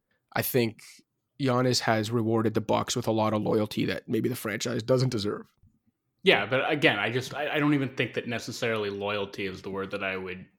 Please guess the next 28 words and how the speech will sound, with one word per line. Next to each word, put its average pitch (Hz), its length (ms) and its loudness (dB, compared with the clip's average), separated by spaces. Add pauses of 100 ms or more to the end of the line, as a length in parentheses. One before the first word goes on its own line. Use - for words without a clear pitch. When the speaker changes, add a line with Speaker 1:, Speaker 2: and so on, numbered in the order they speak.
(180)
Speaker 2:
use. 110 440 -4
Like, 113 220 0
maybe 143 540 4 (120)
Giannis 107 340 -2
does 104 180 -6
feel 101 160 -6
some 98 240 -8
loyalty 95 320 -4
to 92 80 -6
the 92 60 -12
franchise. 95 460 -8
I 98 80 -4
honestly 95 380 -8
don't 90 240 -10
know. 98 380 -4
But 98 240 -2 (360)
I 120 80 0
think 117 220 0
for 117 160 0
him, 117 280 0
it's - 200 -10
more 110 320 -2
just, 101 280 -8
like, 98 200 -2
he 110 80 -6
likes 107 340 -4
Milwaukee. 95 720 -4 (320)
He 104 540 -6